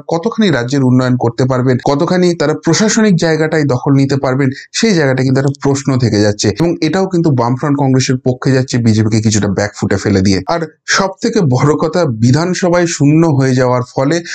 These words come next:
বামফ্রন্ট কংগ্রেসের আর নতুন করে হারাবার কিছু নেই এই রাজ্যে, এবং তাদের পিঠটা কার্যত দেওয়ালে ঠেকে গেছে, এবং তাই তারা কিন্তু মাঠে ময়দানে নেমে একদম শূন্য থেকে লড়াইটা নতুন করে শুরু করেছেন এবং সেই জায়গাটায় কিন্তু বিজেপির মধ্যে সেই মরিয়া আন্দোলনের ব্যাপারটা এখনো দেখা যাচ্ছে না।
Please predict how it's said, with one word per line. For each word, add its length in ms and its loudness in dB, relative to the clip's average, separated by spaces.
বামফ্রন্ট 420 -2
কংগ্রেসের 420 2
আর 60 0
নতুন 300 0
করে 140 0
হারাবার 500 -2
কিছু 180 -2
নেই 140 2
এই 80 2
রাজ্যে, 340 0
এবং 100 2
তাদের 260 -2
পিঠটা 340 -2
কার্যত 400 -2
দেওয়ালে 400 2
ঠেকে 260 -2
গেছে, 200 -2
এবং 120 2
তাই 180 0
তারা 140 0
কিন্তু 140 2
মাঠে 480 2
ময়দানে 580 2
নেমে 400 0
একদম 420 0
শূন্য 580 2
থেকে 220 0
লড়াইটা 400 0
নতুন 300 0
করে 200 0
শুরু 280 0
করেছেন 420 -2
এবং 200 0
সেই 300 0
জায়গাটায় 520 0
কিন্তু 240 0
বিজেপির 600 2
মধ্যে 280 -2
সেই 200 2
মরিয়া 460 2
আন্দোলনের 640 2
ব্যাপারটা 420 -4
এখনো 200 0
দেখা 240 0
যাচ্ছে 280 0
না। 120 -2